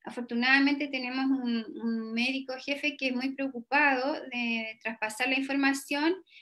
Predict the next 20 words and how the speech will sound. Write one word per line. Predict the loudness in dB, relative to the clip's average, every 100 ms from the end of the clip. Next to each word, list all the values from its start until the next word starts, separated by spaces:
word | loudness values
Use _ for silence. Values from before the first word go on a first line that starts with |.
| -20 _
y | 6
ha | 8 8
hecho | 6 4
algunas | 4 6 6 4
reuniones | 0 0 2 2 0
con | -4 -2
Zoom | 0 0 2
pa-, | 0 2
que | 0
están | 0 4 4
dirigidas | 4 -2 2 4 4 4
a | 2 2 0
todo | 0 2 0 0
el | 0 0
personal | -4 4 4 6 2
del | -2
servicio, | -2 0 0 -4 -8 -10 0
a | 0 2
todo, | 2 2 0 -6
administrativas, | -4 0 0 0 -2 -8 -8 -10 -6 -4 -4 -6